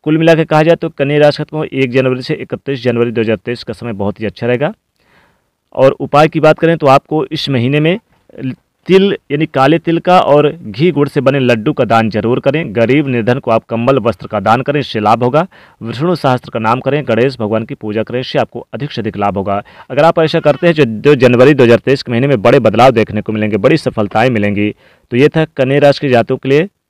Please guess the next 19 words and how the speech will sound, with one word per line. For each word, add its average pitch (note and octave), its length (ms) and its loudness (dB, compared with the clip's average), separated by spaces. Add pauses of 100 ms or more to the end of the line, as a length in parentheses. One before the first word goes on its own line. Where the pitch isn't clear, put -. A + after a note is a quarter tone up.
(180)
जनवरी A#2 360 0
दो A#2 100 0
हज़ार G#2+ 180 2
तेईस A#2+ 280 -4
का C#3 160 0
राशिफल। B2 500 -2
तो G#2+ 120 -14
दोस्तों, B2 360 -2 (400)
वीडियो C3 360 -2
को B2+ 60 -2
लाइक A#2+ 200 4
करें, C#3+ 340 -2
शेयर D#3 420 0
अपने A#2+ 220 -6
दोस्तों A2+ 280 -2
को A#2+ 60 -8
भी G#2+ 100 -4
जरूर A2 320 0
करिएगा B2+ 460 0